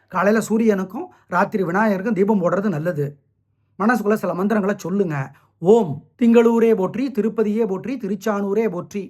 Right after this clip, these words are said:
பழனியே போற்றி, பரத்வாஜரே போற்றி. அருணகிரிநாதருடைய திருப்புகழ்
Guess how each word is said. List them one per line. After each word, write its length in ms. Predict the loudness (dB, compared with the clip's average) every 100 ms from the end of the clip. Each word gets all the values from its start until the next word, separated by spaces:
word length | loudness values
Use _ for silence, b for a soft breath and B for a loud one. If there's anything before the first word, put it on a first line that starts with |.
| -16 -6
பழனியே 440 | -2 0 4 4
போற்றி, 320 | 2 -2 -6 -10 -14 _ _ -2
பரத்வாஜரே 600 | 0 2 0 0 -2 -4
போற்றி. 260 | -6 -10 -14 -8 0
அருணகிரிநாதருடைய 840 | 2 4 2 2 -2 -2 -6 -6 -4
திருப்புகழ் 460 | -6 -4 -6 -4